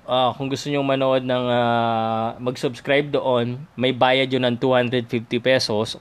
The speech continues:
or five dollars. Send ko na lang sa Facebook, send nyo, sendan nyo ako sa Pauka Sports Facebook page ko, Edwin De La Cruz. Send kita ng link. Um,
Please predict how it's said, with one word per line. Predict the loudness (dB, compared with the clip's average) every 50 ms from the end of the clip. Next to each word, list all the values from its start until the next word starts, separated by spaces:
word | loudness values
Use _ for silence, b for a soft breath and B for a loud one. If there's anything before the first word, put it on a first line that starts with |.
| -2 0
or | 0 0 0 0
five | 0 0 0 0 2
dollars. | 2 2 2 2 2 0 -2 -4 -6 B B B B B B B B B B B B
Send | 0 2 4 4 4 4 4
ko | 6
na | 6 6
lang | 6 6 6
sa | 6 6 6 8 8 6 4
Facebook, | 4 4 4 4 4 2 0 0 2 2
send | 2 2 0 2 2 0
nyo, | 0 0 -2
sendan | -2 -2 0 2 2 2
nyo | 4 4 4 4
ako | 4 4
sa | 6 6 6 6 6 4
Pauka | 4 4 4 4 4 4 2
Sports | 0 0 -2 -2 0 2 2 2 0 0
Facebook | -2 0 0 0 0 -2 -4 -2 0 -2
page | -2 -2 -2 -4
ko, | -2 0 2 4 2 2 2
Edwin | 0 -2 0 0 0 0 2 2
De | 2
La | 2 0
Cruz. | 0 -2 -2 -2 -2 -4 -6 b b b b b -8
Send | -4 -2 -2 0 0
kita | 0 2 2 2
ng | 2 0 0 0
link. | 0 0 0 -2 -4 -8 -16 -20 _ -6
Um, | -2 0 0 0 0 0 0 -2 -4 -6 -8